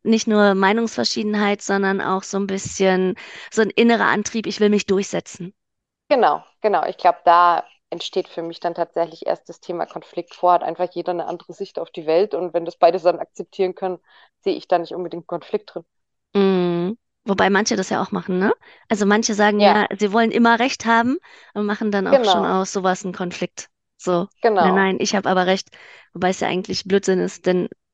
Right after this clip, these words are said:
Speaker 1: ich glaub, es ist sogar wissenschaftlich, äh, belegt, dass Menschen Farben unterschiedlich sehen.
Speaker 2: Ja, ja.
Speaker 1: <laughs>
Speaker 2: Und trotzdem gibt's da ganz heiße Diskussionen über das richtige Blau, das Blau.
Speaker 1: Mhm.
Speaker 2: Also,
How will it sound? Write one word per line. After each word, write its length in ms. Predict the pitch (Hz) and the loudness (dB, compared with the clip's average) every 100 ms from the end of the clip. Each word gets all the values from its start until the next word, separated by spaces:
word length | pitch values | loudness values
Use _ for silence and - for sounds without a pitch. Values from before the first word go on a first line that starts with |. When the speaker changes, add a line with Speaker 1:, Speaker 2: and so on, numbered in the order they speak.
| - | -14
Speaker 1:
ich 120 | - - | -8 -2
glaub, 140 | 185 | -2
es 60 | 202 | -2
ist 40 | |
sogar 200 | 175 175 | -2 0
wissenschaftlich, 720 | 185 - 190 185 - 175 - - | 0 -4 -4 -4 -4 -6 -4 -4
äh, 100 | 170 | -2
belegt, 440 | 175 190 220 - | 0 2 0 0
dass 220 | 180 180 | 0 0
Menschen 300 | 180 185 190 | -2 -2 -2
Farben 500 | 175 185 185 165 160 - | 0 0 0 -2 -4 -6
unterschiedlich 840 | 190 190 180 - - 180 175 - | -6 -4 -6 -6 -6 -4 -4 -2
sehen. 320 | 180 160 214 - | -2 -2 -6 -4
Speaker 2:
Ja, 160 | 190 - _ _ _ - | -4 -4 _ _ _ 2
ja. 200 | 208 - - _ _ _ _ _ - | 2 2 -4 _ _ _ _ _ -6
Speaker 1:
<laughs> 300 | 233 226 208 | -6 -4 -6
Speaker 2:
Und 160 | 196 | -6
trotzdem 560 | - 185 - - 170 160 | -2 -2 0 0 0 -2
gibt's 220 | 185 - | -6 2
da 120 | 180 | 2
ganz 260 | 170 170 - | 2 -2 2
heiße 280 | 170 170 170 | 2 2 -6
Diskussionen 640 | 170 - 175 - 170 160 | -12 -10 -8 -6 -6 -6
über 140 | 151 165 | -8 -8
das 240 | 170 - | -8 -10
richtige 360 | 185 - 165 165 | -14 -12 -10 -6
Blau, 420 | 165 160 160 160 _ _ | 2 2 2 -4 _ _
das 160 | 180 - | -14 2
Blau. 240 | 220 214 | 4 6
Speaker 1:
Mhm. 280 | 185 190 190 | 6 6 4
Speaker 2:
Also, 320 | 180 - 175 | 0 -10 -20